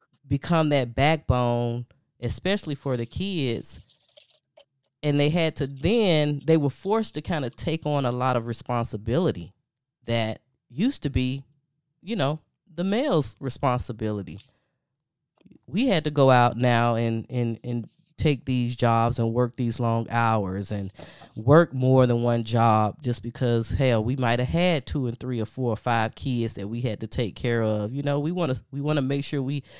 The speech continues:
still try to provide for our kids, make sure they're in school, make sure they get to go to college, you know, playing sports, you know, do things of that nature. So women find themselves placed in a predicament where we were now taking on the role of not only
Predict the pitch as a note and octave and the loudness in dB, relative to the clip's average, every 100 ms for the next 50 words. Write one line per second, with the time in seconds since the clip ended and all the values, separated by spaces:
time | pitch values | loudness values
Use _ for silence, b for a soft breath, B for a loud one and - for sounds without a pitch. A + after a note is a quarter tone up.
0 | B - E3 E3+ - C3+ B2 A#2+ A2+ A2+ | B -8 -2 -2 0 -2 0 -2 2 4
1 | A2+ - A2 G#2+ - C3 A#2 G#2+ A#2+ B2+ | 2 0 -2 -2 -4 -4 -4 -4 -4 -4
2 | - B2 A#2 B B B A#2+ A#2+ A#2 - | -6 -4 -6 B B B 0 0 -2 -6
3 | - C#3+ C3 A#2 A#2 B2+ C#3 B2 B2 B2+ | -2 0 2 2 0 -2 -4 -4 -4 -6
4 | A#2+ B2+ C3+ - - C3 D3+ A2 F#2 - | -2 -2 -2 -4 0 4 4 2 -2 -2
5 | D#3+ C3+ C#3+ D3 - B2+ C3 C#3+ C#3+ - | 2 4 2 0 -6 -2 0 0 -2 -6
6 | - D#3 C3+ - - D3+ C#3 C3 - B | -4 0 0 -2 -8 -2 0 0 -2 B
7 | B B C#3+ E3 - E3+ D#3 D3 C#3+ D#3 | B B -4 -2 0 0 2 0 0 2
8 | D3+ B2 A#2 - A2 - C#3 B2+ A#2+ B | 2 2 0 0 -6 -2 0 2 0 B
9 | B B B2+ F3+ G3+ F3+ D#3+ D3+ C3+ C3+ | B B -2 0 0 0 0 0 -2 -4
10 | - C#3+ C#3 - C#3+ C#3 C3 A#2 C3 A#2 | -2 -2 -4 -6 -6 -4 -6 -8 -8 -4
11 | C#3 - C3+ A#2+ A2+ A2 A#2 A2+ A#2 C#3+ | -4 -4 -4 -2 -2 0 2 2 0 -2
12 | C3 A#2+ A#2 B2+ B2+ B2 A#2+ b b - | 0 0 2 4 4 4 2 b b -6
13 | D3+ C#3+ C3 B2+ A#2+ A#2 B2+ B2+ A#2+ - | -4 -2 -4 -2 -4 0 2 2 0 -4
14 | A#2 A#2 A2+ A2 C3 C#3 C#3 A#2+ A#2+ | -6 -2 -2 0 0 2 0 -2 -4